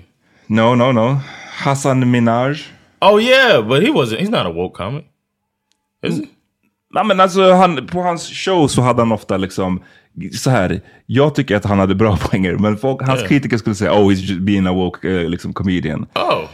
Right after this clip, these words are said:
Speaker 2: okej.
Speaker 1: Han, han, han säger liksom, han stick it to the, to
Speaker 2: Ah,
Speaker 1: the
Speaker 2: yeah,
Speaker 1: right,
Speaker 2: yeah, yeah,
Speaker 1: basically,
Speaker 2: men
Speaker 1: och såna
Speaker 2: det
Speaker 1: där
Speaker 2: menar jag.
Speaker 1: saker.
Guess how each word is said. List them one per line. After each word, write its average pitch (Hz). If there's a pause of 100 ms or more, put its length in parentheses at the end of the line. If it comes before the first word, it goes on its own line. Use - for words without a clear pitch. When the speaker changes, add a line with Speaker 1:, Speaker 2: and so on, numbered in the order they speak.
(120)
Speaker 2:
okej. -
Speaker 1:
Han, 113
han, 107
han 101
säger 104
liksom, 92
han 92
stick -
it 95
to 101
the, -
to 80
Speaker 2:
Ah, 151
Speaker 1:
the 147
Speaker 2:
yeah, 151
Speaker 1:
right, -
Speaker 2:
yeah, 151
yeah, 147
Speaker 1:
basically, 127
Speaker 2:
men 98
Speaker 1:
och 95
såna 98
Speaker 2:
det 101
Speaker 1:
där 101
Speaker 2:
menar -
jag. 98
Speaker 1:
saker. 85